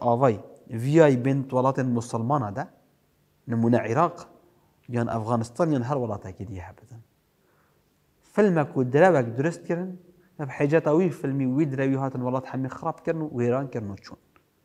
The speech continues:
ڕاستە، گەلێک زاڵمە حکم لە دەڤەرێت کرد. و کەس خوەزیەن زاڵمە نەخوازتن. بەلکو هەر بەردەوام مە دوعات کردن و دێ دوعا کردن زاڵم هەرش ناو بچن.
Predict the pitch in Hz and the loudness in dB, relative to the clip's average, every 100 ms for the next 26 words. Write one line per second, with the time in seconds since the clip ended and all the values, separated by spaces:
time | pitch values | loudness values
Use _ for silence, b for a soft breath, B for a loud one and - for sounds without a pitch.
0 | _ _ _ _ _ b b b - 208 | _ _ _ _ _ b b b 4 6
1 | - - - - _ _ - 117 151 143 | 6 -2 -6 -12 _ _ -4 4 6 6
2 | 120 127 123 113 104 - _ _ - 143 | 4 2 2 0 -6 -10 _ _ -6 -6
3 | 131 110 107 104 101 95 - 92 92 _ | -4 -4 -4 -6 -6 -10 -14 -16 -16 _
4 | _ _ _ _ _ _ _ 135 135 208 | _ _ _ _ _ _ _ -6 2 6
5 | 214 - - 156 143 160 170 143 139 143 | 6 4 0 2 2 4 4 4 4 4
6 | 147 135 131 131 127 110 110 101 98 87 | 4 2 2 0 0 -2 -2 -8 -10 -10
7 | - b b 123 151 151 165 156 208 170 | -14 b b 4 4 4 4 8 8 10
8 | 180 160 170 208 202 175 156 156 170 170 | 6 8 8 10 8 6 8 10 8 8
9 | 165 156 151 143 135 165 156 151 131 135 | 2 4 4 6 8 8 6 0 0 -2
10 | 143 123 135 135 - 117 117 95 95 - | -2 -2 0 0 -2 -2 -2 -2 -10 -14
11 | 90 | -16